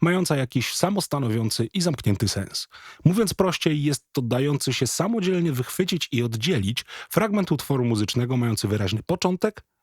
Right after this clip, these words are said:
i koniec. Frazą może być więc na przykład pojedynczy wers zwrotki piosenki, fragment melodii, czy wręcz kompletna część utworu, taka jak zwrotka,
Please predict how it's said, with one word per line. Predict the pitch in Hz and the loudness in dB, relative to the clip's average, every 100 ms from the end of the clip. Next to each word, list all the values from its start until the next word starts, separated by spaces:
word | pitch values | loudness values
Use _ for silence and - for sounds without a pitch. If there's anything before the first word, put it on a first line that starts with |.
| _ | _
i | - | 0
koniec. | - 95 101 - - _ _ _ - - - | 2 0 -4 -8 -12 _ _ _ -20 -16 0
Frazą | 214 214 214 | 2 4 2
może | 202 190 | 2 2
być | 170 156 | 0 0
więc | 165 - | -2 0
na | 139 | -2
przykład | - 123 110 - | -2 -2 -4 -2
pojedynczy | 110 101 92 98 | 0 0 -2 -2
wers | 92 90 | -2 -4
zwrotki | 95 135 170 - | 0 -2 -2 -4
piosenki, | 180 185 185 170 - 165 - - | -2 0 0 0 0 -2 -4 -4
fragment | 165 151 139 107 | -2 0 0 0
melodii, | 113 110 131 123 123 - - | 0 0 0 0 -2 -4 -4
czy | - | 0
wręcz | 180 175 - | 0 0 0
kompletna | 185 175 - 98 | 2 2 0 -4
część | - 95 101 | -2 -4 -4
utworu, | - 104 113 120 | -4 -6 -6 -4
taka | 170 113 | -4 -2
jak | 101 95 | -2 -2
zwrotka, | 110 127 - 98 | -2 -4 -2 -4